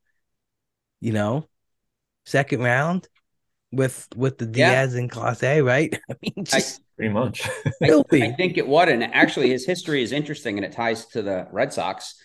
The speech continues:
Speaker 2: as well, because the
Speaker 1: Yep.
Speaker 2: Red Sox picked him up for nothing and moved him to the bullpen, and he got really good at the end, and then they flipped him for Erod to Baltimore.
Speaker 1: Right.
Speaker 2: Um, you know, so, you know, it's interesting. Uh, obviously, you know,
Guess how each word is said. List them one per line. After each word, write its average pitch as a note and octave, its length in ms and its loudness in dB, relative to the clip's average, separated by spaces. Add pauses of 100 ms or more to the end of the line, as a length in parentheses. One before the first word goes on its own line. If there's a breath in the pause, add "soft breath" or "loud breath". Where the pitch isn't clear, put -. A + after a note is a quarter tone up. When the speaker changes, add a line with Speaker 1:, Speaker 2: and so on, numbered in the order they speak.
(140 loud breath)
Speaker 2:
as G2+ 140 -10
well, C3+ 180 0
because G2 500 -6
the G#2 80 -8
Speaker 1:
Yep. - 60 4
Speaker 2:
Red D#3 120 4
Sox C3+ 300 -2 (180)
picked - 240 -6
him B2 100 0
up - 160 -2
for A2 100 -6
nothing G2+ 600 -2
and G2 340 -6
moved D#3 300 2
him C3 120 2
to G#2 120 -8
the F2+ 80 -6
bullpen, F#2 580 -2 (340 soft breath)
and G#2+ 80 -6
he G#2 60 -4
got G2 160 -2
really C#3+ 580 2
good C#3+ 220 0
at B2+ 100 -4
the G#2+ 140 -4
end, B2 320 -2
and G2 160 -6
then G#2+ 160 -4
they G#2 140 -4
flipped D3+ 420 -4
him A#2 160 0
for G#2+ 300 -2
Erod G2 480 -2 (100)
to - 80 -10
Baltimore. F2+ 640 0 (260 soft breath)
Speaker 1:
Right. A#2 220 2
Speaker 2:
Um, F#2 240 -6 (260)
you B2+ 80 0
know, G#2 220 0
so, A2 500 0
you B2 60 -6
know, G#2 160 -2
it's G#2 140 -2
interesting. A#2 500 -4
Uh, F#2 240 -2
obviously, D3+ 440 -2
you A#2+ 160 -4
know, E2+ 120 -4